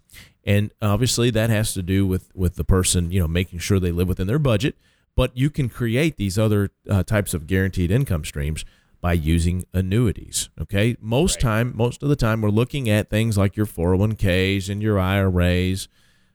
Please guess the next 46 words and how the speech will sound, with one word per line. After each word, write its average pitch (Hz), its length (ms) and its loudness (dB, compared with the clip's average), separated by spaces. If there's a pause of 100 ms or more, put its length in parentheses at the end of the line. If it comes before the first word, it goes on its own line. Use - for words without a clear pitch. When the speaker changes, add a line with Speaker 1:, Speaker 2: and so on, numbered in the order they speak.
(120)
Speaker 1:
to, 110 200 0
to 113 180 0
figure 110 340 0
out, 107 160 2
okay, 110 420 0
this 113 280 0
is 123 140 -2
the 113 100 0
money 113 520 2
that 110 140 0
I'm 107 160 0
going 113 260 2
to 110 120 -4
use 110 560 0
to 107 100 -4
fill 123 380 0
my 110 240 0
income 104 580 0
gap, 95 640 0 (640)
which 95 320 0
your 98 160 0
gap 104 320 0
is 101 100 0
created 101 400 -2
by 95 140 2
the 90 180 0
income 95 420 0
coming 87 300 0
in 87 160 0
from 82 160 -8
Social 90 260 0
Security 92 600 0 (320)
and 107 160 0
the 98 140 2
income 95 280 4
that 85 180 -2
you 95 100 0
need. 101 420 0 (300)
And 95 120 -2
so 101 400 2
if 92 160 -8
you 139 100 2
could 131 180 -2
fill 226 320 0
that 85 240 -2 (100)
income 90 480 -2